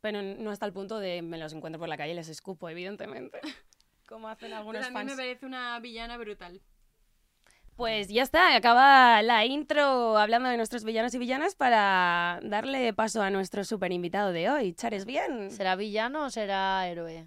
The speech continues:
Speaker 2: Yo creo
Speaker 3: Chares?
Speaker 2: que es más héroe.
Speaker 3: Bueno, ahora nos lo dirá. Me voy a mover de aquí y os dejo hablando con él un ratito. <laughs>
Speaker 2: Pues ya estamos aquí,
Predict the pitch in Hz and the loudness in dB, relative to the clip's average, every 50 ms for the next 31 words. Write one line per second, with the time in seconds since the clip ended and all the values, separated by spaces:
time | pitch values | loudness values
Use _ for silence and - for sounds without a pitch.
0 | - 180 370 359 349 190 185 180 - 175 180 175 226 226 214 226 220 220 - 220 | -18 -18 -14 -10 -8 -6 -6 -4 -4 -6 -6 -6 -8 -10 -10 -12 -12 -12 -12 -14
1 | 214 196 208 214 214 214 220 190 190 196 190 - 226 254 269 262 240 214 202 208 | -14 -12 -12 -14 -14 -14 -14 -12 -10 -8 -6 -4 -4 -4 -4 -4 -6 -4 -2 -2
2 | 196 185 175 170 165 160 165 165 160 _ _ _ _ - 208 220 220 214 214 214 | -2 -2 -2 -4 -4 -4 -4 -6 -8 _ _ _ _ -10 -6 -4 -4 -2 -2 0
3 | 214 214 226 247 262 262 254 247 240 233 226 220 214 214 208 208 208 208 202 196 | 0 0 0 0 2 2 4 6 6 8 8 6 6 4 2 2 2 2 2 2
4 | 196 196 196 - 262 294 302 277 233 208 196 190 170 196 190 175 190 196 190 185 | 2 2 2 -2 -4 -6 -2 0 0 2 2 0 0 -2 -2 0 2 2 4 4
5 | 180 175 175 175 175 175 175 165 175 170 170 170 170 170 165 160 147 - 160 147 | 2 2 0 -4 -6 -6 -8 -10 -10 -12 -12 -12 -10 -8 -8 -10 -10 -12 -14 -16
6 | _ 156 156 175 156 - - _ - 196 - _ _ _ _ _ _ _ _ _ | _ -12 -12 -12 -12 -14 -18 _ -18 -18 -18 _ _ _ _ _ _ _ _ _
7 | _ _ _ _ _ _ _ - - - - - 285 277 262 302 262 254 381 440 | _ _ _ _ _ _ _ -20 -20 -20 -10 -4 -2 0 0 2 2 4 4 4
8 | 427 359 392 240 - 262 311 | 4 2 -4 -6 -4 -2 -2